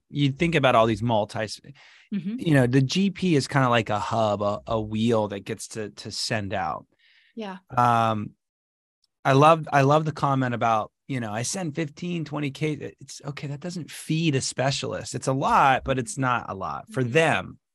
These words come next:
Speaker 1: It's a lot
Speaker 2: Mm-hmm.
Speaker 1: for you. Couple things, you're gonna alienate your, your, your other referral partners by partnering.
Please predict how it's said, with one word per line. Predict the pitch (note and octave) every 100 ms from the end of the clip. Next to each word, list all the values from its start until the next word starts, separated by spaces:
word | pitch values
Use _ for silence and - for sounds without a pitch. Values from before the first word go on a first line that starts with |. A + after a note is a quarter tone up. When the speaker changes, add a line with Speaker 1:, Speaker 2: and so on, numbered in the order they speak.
| _
Speaker 1:
It's | -
a | D#3
lot | D3+ C#3
Speaker 2:
Mm-hmm. |
Speaker 1:
for | D#3
you. | B2 C3+ A#2 G#2 - _ - _ _ _ _
Couple | - E3 D#3+
things, | D3 G3 D#3+ A#2
you're | C3+
gonna | C#3 B2 B2
alienate | C#3 C#3 C#3+ C#3+ B2+ A#2 A#2+ C3+ - _ _ _
your, | C3+ B2+ A#2+ -
your, | B2 B2+ A#2+ A#2 -
your | B2+ B2 A#2+
other | C3 C3 B2+ A#2+
referral | A#2 - A#2 G2
partners | - F#2+ G1+ G2+ A2+
by | - G#2+
partnering. | G2+ - G#2 - G2+ B2